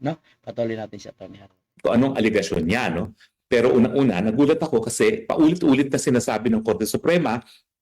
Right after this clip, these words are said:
Speaker 2: na kami mga abogado, hindi dapat binibigyan ng publicity ang pagsasampa ng mga disbarment.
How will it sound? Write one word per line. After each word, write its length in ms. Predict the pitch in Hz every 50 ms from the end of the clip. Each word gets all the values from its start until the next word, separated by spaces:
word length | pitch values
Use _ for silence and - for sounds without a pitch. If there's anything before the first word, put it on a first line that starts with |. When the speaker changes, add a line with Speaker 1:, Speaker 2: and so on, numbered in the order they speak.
| _ _ _ _ _ _ _ _ _
Speaker 2:
na 100 | 139 143 -
kami 160 | 139 147 156 156
mga 240 | 156 151 151 -
abogado, 680 | - 135 139 139 160 165 160 135 123 117 120 120 - _ _ _ _ _ _
hindi 240 | _ 165 170 175 180
dapat 460 | 175 - 160 156 - - 131 123 - -
binibigyan 560 | 139 143 147 143 143 143 135 147 139 131 135
ng 80 | 135
publicity 640 | 135 147 139 147 151 143 - 185 180 - 123 113 117
ang 80 | 117 117
pagsasampa 580 | - 123 - 165 - - 156 151 - 143 127
ng 140 | 127 139 143
mga 160 | 156 160 160
disbarment. 680 | - 180 175 170 170 165 156 160 165 180 196 190 180